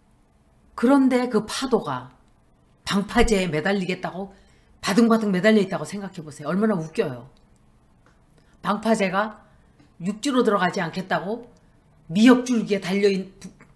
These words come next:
달-, 미역줄기를 붙들고 달려 있는 것과 똑같은 형상인 거예요, 이 자들이 하는 짓이. 그 방파제에 물이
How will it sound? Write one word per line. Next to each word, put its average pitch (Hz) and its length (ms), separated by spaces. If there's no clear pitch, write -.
달-, 180 220
미역줄기를 196 640
붙들고 185 360
달려 180 260
있는 180 200
것과 160 280
똑같은 180 440
형상인 185 480
거예요, 131 360
이 262 100
자들이 151 280
하는 165 220
짓이. 127 340
그 214 120
방파제에 202 840
물이 214 640